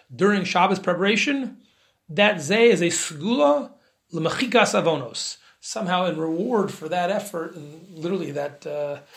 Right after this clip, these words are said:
toil and sweat, a person will be forgiven for their sins. Kaviyachol Hashem says, "You worked for my kavod,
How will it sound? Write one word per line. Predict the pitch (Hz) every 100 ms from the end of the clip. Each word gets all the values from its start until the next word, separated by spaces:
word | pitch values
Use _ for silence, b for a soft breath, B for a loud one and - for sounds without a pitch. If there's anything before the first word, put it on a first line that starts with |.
| b -
toil | 196 208 196
and | 196
sweat, | 202 311 226 - b b b b -
a |
person | 202 196 196
will | 175
be | 180
forgiven | - 165 190 196
for | 175 165
their | 156
sins. | 156 160 131 110 110 - b b b -
Kaviyachol | 156 180 220 202 165
Hashem | 160 180 160
says, | - 240 208 202 175
"You | 160 208
worked | 196 214 196
for | - 165
my | 190 240
kavod, | 240 156 151 147 147